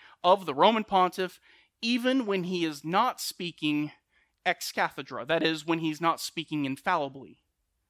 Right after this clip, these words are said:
You are still required to listen to him. You're still required to obey. Question, why? Because he has the teaching authority. He is the bishop of Rome.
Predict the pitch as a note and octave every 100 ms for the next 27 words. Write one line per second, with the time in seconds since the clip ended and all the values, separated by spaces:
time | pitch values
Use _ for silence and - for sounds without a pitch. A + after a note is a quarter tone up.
0 | _ _ _ - F3+ G3+ F3 - - A3+
1 | G3 F3+ F3+ D#3 D3+ D#3+ G#3+ - D#3+ -
2 | F#2+ - _ _ _ _ _ F3 F3 -
3 | F#3+ F3 E3 D#3+ D#3+ C#3+ C#3+ - D#3 C#3+
4 | C#3+ F#3+ G#2 - _ _ _ _ _ _
5 | _ _ - G3 - B2+ A#2+ _ _ -
6 | D4 G3+ - - _ _ _ _ _ _
7 | _ _ _ _ _ - C#3 - B3 D3+
8 | A#2+ - - - _ _ _ _ _ -
9 | G#3 A#3 F#3 F#3 - D#3+ B2+ B2 C3+ -
10 | _ - C#3 - - A3 - C#3+ B2+ -
11 | B2+ A#2+ A#2 A2 _ _ _ _ _ _
12 | _ _ _ _ - G#3 B3 E3 D3+ D3
13 | C3 _ - G3+ - - B2 - - C#3
14 | C3+ C#3+ F3 B2+